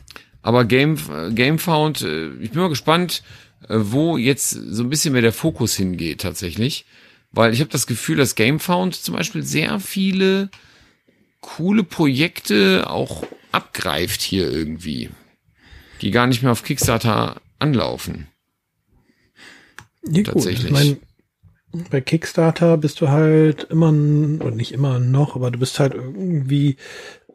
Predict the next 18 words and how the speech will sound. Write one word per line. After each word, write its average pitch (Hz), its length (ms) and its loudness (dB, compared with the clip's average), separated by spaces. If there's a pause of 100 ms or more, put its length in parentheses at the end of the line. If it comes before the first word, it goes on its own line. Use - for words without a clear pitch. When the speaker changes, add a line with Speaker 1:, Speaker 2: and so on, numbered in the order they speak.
(920)
Speaker 2:
auch - 260 -2
nur 151 140 4
eine, 135 600 2 (480)
eine 151 260 4
Rubrik 131 600 -2 (580)
unter 175 460 2 (220)
vielen. 214 380 4 (1120)
Und 135 200 -2 (140)
wenn 131 180 -2
du 143 80 4
dann 143 180 0
halt 139 120 2
so - 80 -2
eine 135 140 2
internationale 139 880 2 (500)
Plattform 131 540 0
hast - 240 -4
wie 123 100 -4